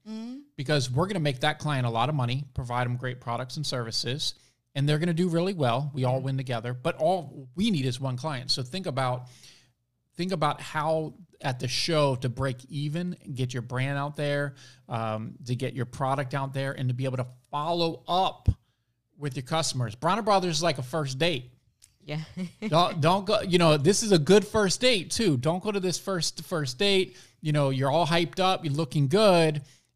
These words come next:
Speaker 2: and then you never hear from 'em again.
Speaker 3: Mm-hmm.
Speaker 1: Right.
Speaker 2: You gotta ask for the number. You gotta ask for the email address. You have to find a way to get in touch with 'em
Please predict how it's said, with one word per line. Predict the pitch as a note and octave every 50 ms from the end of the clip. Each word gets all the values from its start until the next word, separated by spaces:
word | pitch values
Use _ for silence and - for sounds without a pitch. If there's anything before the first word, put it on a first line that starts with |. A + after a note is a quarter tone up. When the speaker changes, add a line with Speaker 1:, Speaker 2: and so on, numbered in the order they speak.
| _
Speaker 2:
and | D3+ D3 D#3+
then | E3+ E3 D#3 D#3
you | D#3+
never | E3 F3 D#3+ D#3+
hear | D3+ F#3+ G#3 G3+
from | - F3 D#3 C#3+
'em | C3+ B2+ A#2+
again. | A#2+ B2 A2+ - C3 B2+ -
Speaker 3:
Mm-hmm. | E3+ D3 D3 G3+
Speaker 1:
Right. | A#3 C#3+ - - G#3+ F3+ D#3+ - - G3 E3
Speaker 2:
You | - D#3 D3
gotta | - E3+ F3 F#3+ F#3 - -
ask | D3 D3+ D#3+ D#3 - - -
for | - D#3+
the | D3 C#3+
number. | D3 D#3 E3+ E3+ C#3 B2 A#2
You | A2 B2
gotta | B2 C#3 C#3+ C#3+ D3+
ask | D3+ D#3 D3 D3 C#3 -
for | -
the | C#3+ C3+ C#3 D#3+ D#3
email | D3+ D3 C3+ B2+
address. | B2 B2 B2+ A#2+ - -
You | C#3+
have | B2+ B2 - D3 D3 D3+ - -
to | E3+ C#3+ - _ _ _
find | - C3+ C#3+ D3 D3+ D3 D3 D3
a | - D3
way | C3 C3 C#3 C#3 C#3+ C#3+
to | C3+ A#2+
get | B2 C#3+ D#3 D#3
in | D3
touch | B2+ - D3+ D3+ - -
with | E3+ -
'em | F#3 F#3+ G3+ G#3